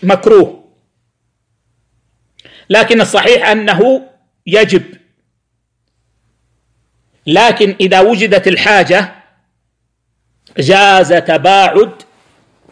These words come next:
المصلين. فإذا كنا بين أمرين، إما أن نقول لا يصلون جماعة،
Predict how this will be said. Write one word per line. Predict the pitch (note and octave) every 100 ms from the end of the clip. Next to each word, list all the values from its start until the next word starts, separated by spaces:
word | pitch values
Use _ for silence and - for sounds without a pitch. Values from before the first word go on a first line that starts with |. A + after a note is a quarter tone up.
| _ _ -
المصلين. | F3+ E3+ D3+ C#3+ C#3 A2+
فإذا | F3 A3 A3
كنا | - B3+ A3+
بين | G3+ A3 G#3+
أمرين، | F#3+ F#3 D#3+ - - _ _ _ _ _ _ _ _ - A3
إما | C4 B3
أن | G#3+ A3
نقول | G#3+ A3+ G3
لا | G#3
يصلون | B3+ A#3 A3 G#3+ A3 F3+
جماعة، | F3+ E3+ C#3+ A#2 -